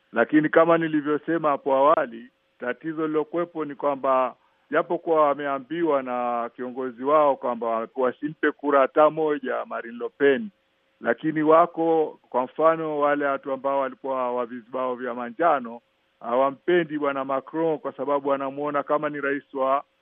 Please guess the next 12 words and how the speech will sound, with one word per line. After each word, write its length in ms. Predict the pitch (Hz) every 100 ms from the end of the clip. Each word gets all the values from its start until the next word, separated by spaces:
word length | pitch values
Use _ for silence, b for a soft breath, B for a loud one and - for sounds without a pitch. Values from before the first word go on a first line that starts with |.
| _
matajiri. 760 | 120 113 135 151 143 107 101 90 _ _ _ _ -
Na 520 | 120 123 131 131 131 127
pia 360 | 165 175 160 151
kuna 800 | - 143 143 139 135 135 127 123 - _ _ _ -
masuala 720 | 127 127 131 131 165 160 151
ambayo 300 | 143 135 135
anayasimamia 1000 | 127 131 - 127 127 131 151 143 127
bwana 240 | 120 120 120
Macron 500 | 120 - 139 143 131
ambayo 260 | 127 120
hawakubaliani 760 | 117 110 120 113 117 127 123 120
nayo, 480 | 127 123 98 98